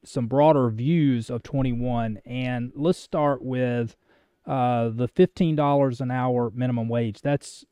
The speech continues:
that's affected us in, here in Florida. Uh, we had a, uh, an amendment that was passed in the November election that has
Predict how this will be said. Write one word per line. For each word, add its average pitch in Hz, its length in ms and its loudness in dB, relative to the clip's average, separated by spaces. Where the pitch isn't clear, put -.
that's 151 260 2
affected 147 440 -2
us 127 380 -4
in, 120 440 -4
here 127 260 -2
in 117 120 -2
Florida. 120 680 0
Uh, 120 300 0
we 139 260 2
had 131 280 2
a, 110 300 -2
uh, 110 360 -6
an 113 120 -8
amendment 135 600 2
that 120 140 -2
was 110 180 -8
passed 131 640 -2
in 120 200 -4
the 113 80 -2
November 123 540 0
election 117 760 -2
that 110 240 -4
has 117 520 -2